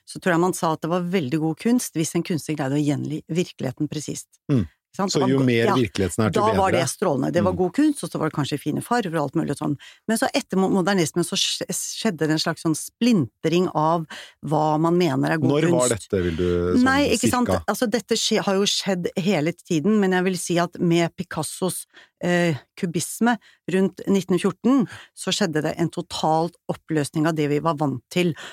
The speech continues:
Speaker 1: Og da pleier man å si at kunsten flyttet seg fra hånden til hodet. Sånn at det var den gode tanken, den var liksom like viktig som egentlig det du kanskje gjorde med hånden. Og du kan tenke deg, hvis du var en, eh, ekspert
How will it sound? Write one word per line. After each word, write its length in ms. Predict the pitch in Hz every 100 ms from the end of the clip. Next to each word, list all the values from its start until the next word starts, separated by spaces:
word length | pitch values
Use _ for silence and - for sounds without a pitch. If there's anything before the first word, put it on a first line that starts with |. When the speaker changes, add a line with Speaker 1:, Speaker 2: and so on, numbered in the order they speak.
| -
Speaker 1:
Og 80 | 175
da 80 | 180
pleier 180 | 214 196
man 140 | 156
å 80 | 170
si 140 | - 151
at 140 | 156
kunsten 340 | - 143 - 160
flyttet 300 | 185 - 156
seg 140 | 139
fra 100 | - 160
hånden 380 | 147 135 143
til 140 | 147 160
hodet. 360 | 165 139 165 - - - - -
Sånn 220 | - 170
at 100 | 196
det 100 | 180
var 100 | 175
den 120 | 185
gode 220 | 196 185 175
tanken, 600 | - 208 - - 269 175
den 120 | 156
var 100 | 190
liksom 260 | 254 196 196
like 320 | 214 147 180
viktig 320 | 190 - 147
som 120 | 175 165
egentlig 280 | 123 175
det 240 | 147 147 147
du 160 | 175 -
kanskje 360 | - 156 175
gjorde 320 | 190 160 135
med 220 | 160 165 165
hånden. 500 | 160 151 196 269 - - - -
Og 60 | 208
du 60 | 196
kan 140 | 202
tenke 200 | 220 160
deg, 80 | 160
hvis 120 | 170 -
du 100 | 175
var 240 | 180 185 - - _ -
en, 320 | 175 170 175
eh, 420 | - 160 160 160
ekspert 500 | 202 - - 170 -